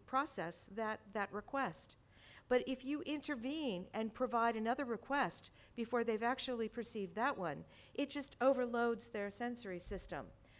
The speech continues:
Um, and then they get really frustrated. And so that's what we see. Sometimes we end up seeing commun-, the, the behavioral, um, uh, manifestation of frustration, uh, because th-, they really can't provide what,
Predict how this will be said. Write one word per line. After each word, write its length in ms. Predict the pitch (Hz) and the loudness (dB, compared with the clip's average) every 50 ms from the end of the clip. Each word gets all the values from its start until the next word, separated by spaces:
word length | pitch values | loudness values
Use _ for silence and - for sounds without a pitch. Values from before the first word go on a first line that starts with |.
| - - - | -20 -8 -4
Um, 260 | - 208 208 208 202 202 - - | 0 0 2 0 0 -2 -2 -2
and 160 | 226 226 220 | -2 0 2
then 200 | 247 240 240 247 | 2 2 2 2
they 120 | 233 220 | 0 -2
get 220 | 208 220 196 - - | 0 -2 -2 -2 -2
really 240 | 196 185 175 170 | 0 0 0 0
frustrated. 640 | 165 - 202 165 165 - - 170 147 143 - 98 - - - - - - - - - - - | -2 -2 -2 -4 -2 -4 -4 -4 -4 -4 -4 -6 -10 -12 -14 -20 -20 -20 -20 -20 -20 -8 -4
And 160 | - 233 226 | -2 -2 0
so 140 | - 254 233 | 0 0 2
that's 240 | 240 220 214 - - | 2 0 0 0 -2
what 160 | 220 175 - | -2 -2 -2
we 100 | 196 185 | -4 -4
see. 460 | - - - 208 190 165 143 - - - - - - - - - | -4 -2 -2 0 0 -2 -4 -6 -10 -16 -20 -20 -20 -20 -14 -8
Sometimes 600 | - - - 277 294 311 - 269 254 240 233 233 | -2 2 4 4 4 4 2 2 2 2 2 0
we 140 | 220 247 226 | -2 -2 0
end 120 | 226 220 | 0 0
up 120 | 220 214 - | -2 -4 -2
seeing 260 | - - 220 214 220 | -2 -2 -2 -2 -4
commun-, 400 | - - 214 202 208 208 202 - - - | -4 -4 -2 -2 0 -2 -2 -4 -6 -4
the, 180 | 220 202 196 - - - | -2 -2 -2 -4 -6 -6
the 160 | 214 202 196 180 - | -6 -6 -6 -6 -6
behavioral, 640 | 214 190 196 247 311 320 311 226 175 151 139 131 - - - - - - - | -6 -2 -2 -2 -2 -2 -2 -2 -2 -2 -4 -6 -8 -12 -18 -20 -20 -12 -8
um, 440 | - 214 208 202 202 202 196 196 185 - - | -6 -4 -2 -2 -2 -4 -6 -6 -8 -10 -10
uh, 380 | - 180 175 170 170 165 160 - - - 190 | -8 -6 -6 -4 -4 -6 -6 -8 -10 -10 -6
manifestation 800 | 208 226 233 233 233 226 208 - - - 240 247 240 - 233 196 | -2 -2 0 -2 -2 -4 -8 -6 -4 -2 0 0 -2 -2 -4 -6
of 100 | 185 175 | -6 -6
frustration, 680 | - 196 180 175 - - 233 247 262 247 - 170 151 - - - - - - - - - | -6 -8 -8 -8 -6 -4 -2 -2 -2 -2 -4 -6 -8 -10 -12 -16 -20 -20 -20 -20 -8 -2
uh, 160 | 202 202 196 190 | 0 2 2 2
because 560 | 196 214 - - 202 180 180 175 180 - - - 180 - | 0 -4 -4 -2 0 0 2 0 -2 -6 -8 -12 -16 -16
th-, 120 | - 180 - - 185 | -18 -18 -18 -8 -4
they 220 | 214 202 196 202 202 | -2 -2 -2 -2 -2
really 260 | 202 220 214 202 208 | 0 0 0 0 -2
can't 240 | - - 202 175 175 - - - - - - - - | -2 -2 -2 -4 -4 -6 -12 -20 -20 -20 -20 -20 -8
provide 420 | - - 214 - 208 202 220 233 233 196 196 196 | -4 -2 0 2 4 6 6 6 4 0 0 2
what, 180 | 214 208 208 | 2 2 2